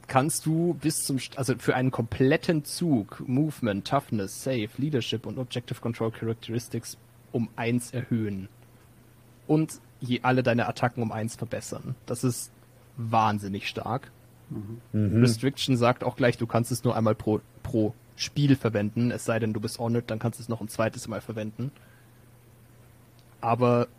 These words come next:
Speaker 1: für dieses, diesen Moment von, ich hab diese eine Runde und dieser Knight ist jetzt der Held und macht jetzt alles weg, ähm, ist es, äh,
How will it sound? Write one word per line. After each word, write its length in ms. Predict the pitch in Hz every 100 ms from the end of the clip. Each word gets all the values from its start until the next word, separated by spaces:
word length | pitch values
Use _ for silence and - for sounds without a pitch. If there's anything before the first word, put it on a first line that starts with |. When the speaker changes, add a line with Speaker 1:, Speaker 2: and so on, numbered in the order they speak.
| -
Speaker 1:
für 180 | - 135
dieses, 380 | 131 131 135 -
diesen 200 | 143 135
Moment 300 | 123 135 143
von, 200 | 135 127
ich 100 | 123
hab 120 | 131
diese 180 | 135 123
eine 220 | 123 151
Runde 420 | 147 139 160 165 139
und 220 | 123 120
dieser 180 | 143 135
Knight 240 | 120 131
ist 120 | 139
jetzt 240 | 127 - 120
der 80 |
Held 360 | 113 113 135 160
und 160 | 127 123
macht 220 | 123 -
jetzt 160 | 113 -
alles 460 | 120 127 139 110 -
weg, 360 | 104 110 - - - - - -
ähm, 400 | 117 113 113 113 - - - - - - -
ist 220 | 131 -
es, 260 | 127 - - - - - - - -
äh, 300 | 117 110